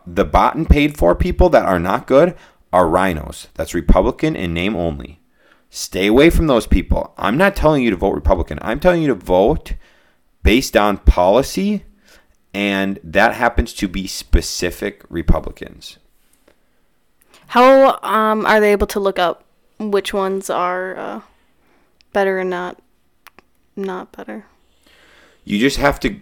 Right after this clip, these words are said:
Speaker 1: you actually have to just consume some of their content
Speaker 2: And
Speaker 1: and
Speaker 2: does
Speaker 1: see.
Speaker 2: Andy prom-, or, like, talk about which ones are and are not, or not really?
Speaker 1: Nope,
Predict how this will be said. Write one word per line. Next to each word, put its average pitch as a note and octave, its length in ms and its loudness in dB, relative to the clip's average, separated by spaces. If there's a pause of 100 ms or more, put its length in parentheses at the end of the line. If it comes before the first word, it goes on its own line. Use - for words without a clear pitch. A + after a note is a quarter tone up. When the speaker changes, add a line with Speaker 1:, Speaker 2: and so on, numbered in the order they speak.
Speaker 1:
you F#2+ 220 -2
actually G2+ 320 0
have F2 200 -6
to - 80 -16
just E2+ 200 -8
consume D#2+ 480 -6
some D#2 200 -6
of D#2 40 -4
their D2+ 100 -4
content D2+ 680 -8 (720)
Speaker 2:
And C#4 220 2
Speaker 1:
and A3+ 60 -8
Speaker 2:
does C4+ 260 0
Speaker 1:
see. - 120 -18
Speaker 2:
Andy E4+ 520 2
prom-, C#4 440 -4
or, B3 180 2
like, A#3+ 200 0
talk A#3+ 180 -2
about A3+ 480 0
which A3 240 -6
ones A3 240 0
are G#3 340 2
and G#3 160 -6 (120)
are G3+ 200 -4
not, G3+ 280 -6
or F#3+ 100 -6
not F3+ 180 -6
really? F#2+ 260 -2
Speaker 1:
Nope, - 60 -16